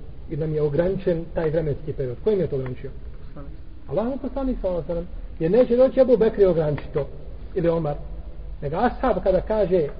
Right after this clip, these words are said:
Speaker 1: umirna, naređena nam, kad dođe u pasivu, naređeno nam je.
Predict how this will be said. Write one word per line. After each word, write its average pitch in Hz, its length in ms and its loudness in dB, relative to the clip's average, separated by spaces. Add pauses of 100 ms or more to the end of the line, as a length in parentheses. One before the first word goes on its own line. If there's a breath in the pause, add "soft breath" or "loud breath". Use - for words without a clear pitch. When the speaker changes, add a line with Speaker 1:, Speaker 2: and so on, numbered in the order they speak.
(160)
Speaker 1:
umirna, 190 560 6 (160)
naređena 151 500 4
nam, 127 160 -2
kad 139 100 -2
dođe 170 220 4
u 160 140 4
pasivu, 135 460 -2 (340)
naređeno 156 540 4
nam 131 200 -2
je. 151 100 -2